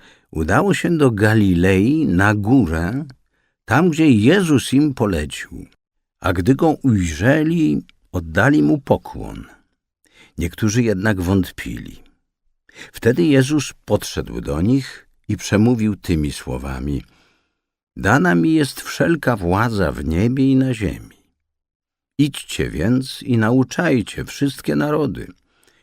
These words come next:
udzielając im chrztu w imię Ojca i Syna i Ducha Świętego.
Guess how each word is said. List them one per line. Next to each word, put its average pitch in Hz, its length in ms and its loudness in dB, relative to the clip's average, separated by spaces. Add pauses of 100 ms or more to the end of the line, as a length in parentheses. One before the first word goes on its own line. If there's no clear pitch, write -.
udzielając 101 800 2
im 135 320 6
chrztu - 520 -2 (260)
w - 80 -20
imię 92 320 2
Ojca 143 500 0
i 143 100 0
Syna 120 500 -2
i - 120 -4
Ducha 98 340 -2
Świętego. 120 640 -6